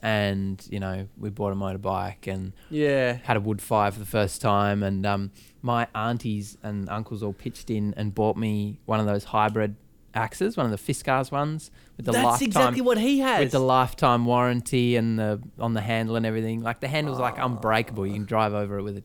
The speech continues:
Speaker 1: truck.
Speaker 2: So good.
Speaker 1: Yeah, so I got given one of those. They're awesome. They're
Speaker 2: That's
Speaker 1: really
Speaker 2: what I
Speaker 1: good.
Speaker 2: want.
Speaker 1: You can have mine.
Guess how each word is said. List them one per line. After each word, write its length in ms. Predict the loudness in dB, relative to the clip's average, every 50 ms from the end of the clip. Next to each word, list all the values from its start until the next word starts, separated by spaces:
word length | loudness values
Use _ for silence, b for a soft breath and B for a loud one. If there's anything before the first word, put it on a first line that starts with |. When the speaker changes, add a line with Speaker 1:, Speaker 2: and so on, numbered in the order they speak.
| _
Speaker 1:
truck. 420 | -16 -6 -2 0 0 0 -2 -6 -14
Speaker 2:
So 340 | -18 -12 -8 -6 -6 -6 -6
good. 440 | -6 -8 -8 -8 -6 -6 -6 0 2
Speaker 1:
Yeah, 320 | 4 6 6 6 4 2 2
so 160 | 2 2 4 4
I 80 | 2 2
got 180 | 2 0 0
given 260 | 0 -2 -2 -2 -2
one 140 | -2 -2 -2
of 60 | -2
those. 160 | -2 -2 -4 -2
They're 240 | 0 0 0 0 0
awesome. 460 | 0 -2 -2 -2 -4 -6 -8 -8 -6 -2
They're 160 | 0 2 2
Speaker 2:
That's 100 | 4 4
Speaker 1:
really 120 | 4 4 4
Speaker 2:
what 80 | 6
I 160 | 6 6 4 4
Speaker 1:
good. 80 | 4
Speaker 2:
want. 440 | 4 4 2 0 -2 -4 -8 -16 -20 -20 -20 -20 -20 -20 -20 -20 -12 -4
Speaker 1:
You 120 | -2 -2 0
can 120 | 0 0
have 220 | 2 2 2 2 2
mine. 520 | 2 2 2 4 2 2 0 -2 -6 -10